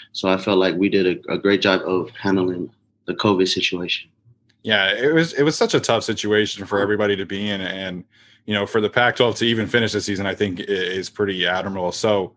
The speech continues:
Speaker 2: uh, when you look back at your time on U S C, do you have a favorite moment or, like, one of your, your favorite plays that you were able to make,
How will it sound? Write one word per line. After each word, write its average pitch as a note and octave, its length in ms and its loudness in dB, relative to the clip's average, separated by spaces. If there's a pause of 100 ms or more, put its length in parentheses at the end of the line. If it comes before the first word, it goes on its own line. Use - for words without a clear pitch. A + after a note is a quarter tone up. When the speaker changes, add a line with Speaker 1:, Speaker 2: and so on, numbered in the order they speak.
(460)
Speaker 2:
uh, G#2+ 260 -2
when B2+ 140 2
you G3+ 100 4
look G3 160 2
back C#3+ 240 4
at C3 80 4
your B2+ 100 2
time B2 240 0
on A2 140 0
U A2+ 160 -2
S G#2+ 140 0
C, A#2 460 -4 (420)
do G#2+ 100 -4
you B2 120 2
have E3 200 2
a C3+ 60 2
favorite C3+ 340 2
moment B2+ 720 2
or, G#2 760 0 (380)
like, G#2+ 260 0
one B2 180 0
of A#2+ 120 0
your, A2+ 280 2
your A2 160 -2
favorite B2+ 340 2
plays B2+ 320 2
that B2 80 2
you A#2 100 0
were A#2 100 4
able A#2 140 2
to A2+ 120 -6
make, A2+ 540 -2